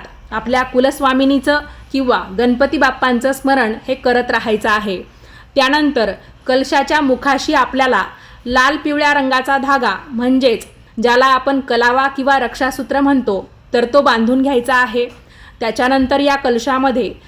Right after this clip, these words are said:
आपण पाच विड्याची किंवा पाच आंब्याची पानं लावून घेऊ शकतो. ही पूजा करण्याची पद्धत बऱ्याच भागांमध्ये वेगवेगळ्या प्रकारची असते. मी तुम्हाला अत्यंत साधा सोपा पूजाविधी दाखवत आहे.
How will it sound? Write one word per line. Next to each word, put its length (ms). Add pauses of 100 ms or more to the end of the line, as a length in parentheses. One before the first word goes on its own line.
(160)
आपण 340
पाच 480
विड्याची 600 (180)
किंवा 200
पाच 440
आंब्याची 480
पानं 300
लावून 340
घेऊ 240
शकतो. 460 (440)
ही 60
पूजा 380
करण्याची 520
पद्धत 400 (200)
बऱ्याच 440
भागांमध्ये 680 (280)
वेगवेगळ्या 460
प्रकारची 500
असते. 580 (240)
मी 100
तुम्हाला 360
अत्यंत 500
साधा 420
सोपा 280
पूजाविधी 600
दाखवत 420
आहे. 340